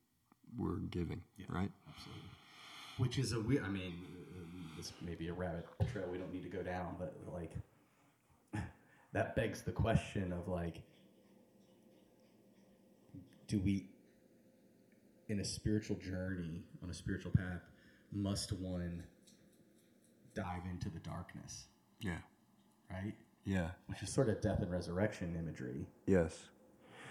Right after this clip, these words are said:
Speaker 2: Right? It's
Speaker 1: Well, I happen to believe that at some point,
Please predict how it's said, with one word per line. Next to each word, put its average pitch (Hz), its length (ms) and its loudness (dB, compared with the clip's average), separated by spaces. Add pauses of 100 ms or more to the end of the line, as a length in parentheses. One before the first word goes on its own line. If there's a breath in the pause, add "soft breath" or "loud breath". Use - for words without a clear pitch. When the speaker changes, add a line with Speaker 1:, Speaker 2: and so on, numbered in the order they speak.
(180 loud breath)
Speaker 2:
Right? 78 240 -4
It's 110 120 0
Speaker 1:
Well, 110 200 12
I 117 80 12
happen 131 320 12
to 104 220 6 (360)
believe 101 420 12
that 98 180 8
at 92 160 8
some 104 240 12
point, 117 460 10